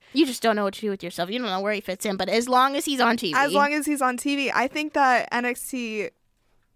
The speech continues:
Speaker 2: will do a good job at booking him wherever he fits. I know that he has all this drama with the un-, Undisputed Era. I don't think he fits in there necessarily, but th-, it's time for new storylines in N X T. And I think that him coming back will start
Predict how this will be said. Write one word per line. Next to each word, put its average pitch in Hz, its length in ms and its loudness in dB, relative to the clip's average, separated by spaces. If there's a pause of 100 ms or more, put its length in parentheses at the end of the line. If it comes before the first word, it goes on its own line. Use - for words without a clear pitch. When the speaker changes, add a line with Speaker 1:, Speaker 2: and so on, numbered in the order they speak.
Speaker 2:
will 247 320 4
do 285 180 -2
a 285 80 -2
good 254 180 2
job 233 220 2
at 240 140 -2
booking 262 380 -4
him 349 340 -4 (480)
wherever 233 320 2
he 240 160 -6
fits. 220 340 -4
I 226 80 -2
know 226 160 -2
that 226 120 -2
he 240 120 -6
has 233 240 0
all 226 100 0
this 220 200 -4
drama 202 320 -4
with 208 140 -8
the 208 140 -4
un-, 214 200 -6 (120)
Undisputed 220 560 -6
Era. 202 400 0
I 233 80 0
don't 269 200 -2
think 277 160 -4
he 285 100 -4
fits 254 320 -2
in 254 160 -2
there 208 240 -4
necessarily, 226 840 -4 (500)
but 262 160 2
th-, 294 220 2 (320)
it's 339 240 -2
time 392 340 2
for 440 120 4
new 269 180 2
storylines 202 720 -2
in 170 80 -12
N 190 160 -4
X - 260 -10
T. - 280 -12 (320)
And 254 120 0
I 262 120 2
think 269 220 -6
that 240 180 2
him 269 260 -2
coming 302 320 -4
back 214 320 2
will 240 160 0
start 214 640 0